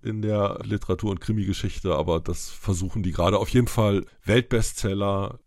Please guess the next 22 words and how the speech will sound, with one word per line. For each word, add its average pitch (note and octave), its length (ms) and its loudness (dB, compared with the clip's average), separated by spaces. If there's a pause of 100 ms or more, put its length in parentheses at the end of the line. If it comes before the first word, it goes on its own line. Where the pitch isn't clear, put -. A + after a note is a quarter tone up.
(120)
eine G2+ 540 0 (480)
der E2 100 2
erfolgreichsten F2+ 840 -2
Krimireihen, E2 840 -4
die F2 240 -8 (260)
überhaupt F2 460 -4 (180)
unterwegs E2+ 580 -4
ist. D2+ 220 -8
Und - 420 -14 (140)
ich - 80 -8
glaub, - 180 -4
in D2 320 -8 (300)
neunzig, E2+ 520 -6
fünfundneunzig F#2+ 760 -4
Ländern, G#2+ 560 -6 (100)
äh, G2 280 -6
ist - 180 -12
das G#2 180 -10
Ding G2 160 -6
erschienen. F2 580 -8
Es - 220 -18
ist - 380 -16